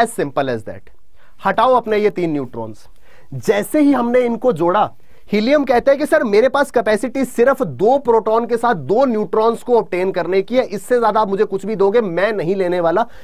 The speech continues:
मैं फट पड़ूंगा। वही चीज हुई सर, जैसे ही हमने डीट्रियम और ट्रीटियम को आपस में मिलाया,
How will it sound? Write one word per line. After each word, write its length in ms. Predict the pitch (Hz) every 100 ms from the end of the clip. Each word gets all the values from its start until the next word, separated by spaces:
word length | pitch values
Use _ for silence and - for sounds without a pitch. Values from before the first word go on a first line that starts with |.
| -
मैं 60 | 247 247
फट 140 | 226
पड़ूंगा। 440 | 190 160 131 120 120 - - - - - - - -
वही 280 | 135 233 277
चीज 240 | 247 240
हुई 160 | 233 254
सर, 140 | 302
जैसे 340 | 170 226 226
ही 60 | 302
हमने 180 | 285 285
डीट्रियम 440 | 180 208 247 277
और 80 | 294
ट्रीटियम 440 | - 220 208 269
को 100 | 240
आपस 520 | - 185 202 - 277 277
में 140 | 285
मिलाया, 480 | 240 185 160 180